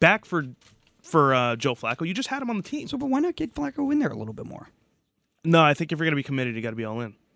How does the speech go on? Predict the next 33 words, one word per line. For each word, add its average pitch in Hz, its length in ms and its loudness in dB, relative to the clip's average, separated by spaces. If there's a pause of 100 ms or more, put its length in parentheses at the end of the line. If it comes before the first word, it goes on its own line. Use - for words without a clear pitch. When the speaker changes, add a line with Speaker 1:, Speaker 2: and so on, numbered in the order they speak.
(160)
Speaker 2:
All 139 80 2
right. 220 200 -2 (800)
Speaker 1:
The 151 100 2
Bears 190 360 4
traded 175 400 0
for 143 80 -6
Chase 160 320 0
Claypool 135 460 -6
just - 240 -8
now. 107 240 -8
Speaker 2:
Just 165 200 0
now. 123 280 4
Speaker 1:
By 131 160 2
the 123 80 -2
way. 113 240 -4 (100)
Speaker 2:
All 202 140 2
right. 175 100 2
Speaker 1:
Right 139 380 2
now. 120 340 -2
Speaker 2:
Breaking 147 300 4
news. 175 240 2 (1000)
Speaker 1:
No 143 180 4
Brandon 156 280 4
Cooks 147 240 -4
trade. 135 240 0
Wow. 117 340 0
A 123 60 -6
lot 196 140 0
going 208 180 0
down. 196 220 -2
Trade 180 220 2
deadline's, 175 440 2
uh, 156 400 0